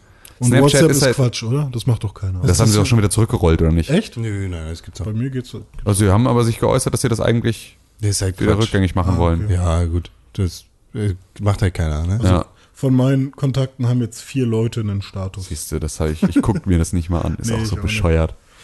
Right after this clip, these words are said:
Speaker 1: Aber okay, weil Instagram-Stories gucke ich mir tatsächlich manchmal an, aber auch immer nur von so, von den Leuten, die mich wirklich interessieren. Also ich guck da nicht irgendwie alle durch, die gerade aktuell sind.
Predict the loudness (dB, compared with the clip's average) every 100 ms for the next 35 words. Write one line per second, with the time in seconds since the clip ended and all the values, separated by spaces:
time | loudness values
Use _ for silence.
0 | -20 -20 -12 -4 0 0 -2 -2 0 0
1 | -2 -2 0 0 0 2 4 4 0 2
2 | 0 0 0 0 -2 -4 -4 -4 -2 -2
3 | -4 -4 -4 -2 2 2 0 -6 _ -20
4 | -14 -2 0 2 0 2 2 2 2 0
5 | 2 0 0 2 4 2 0 -4 -4 -4
6 | -4 -4 0 0 -2 -2 -2 -2 -4 -4
7 | -6 -8 -6 -6 -4 -6 -6 -6 -10 -12
8 | -8 -6 -6 -10 -20 -20 -20 _ -10 -4
9 | -2 -4 0 0 0 0 -2 -2 -4 0
10 | 0 -2 -4 -2 2 2 2 -2 -4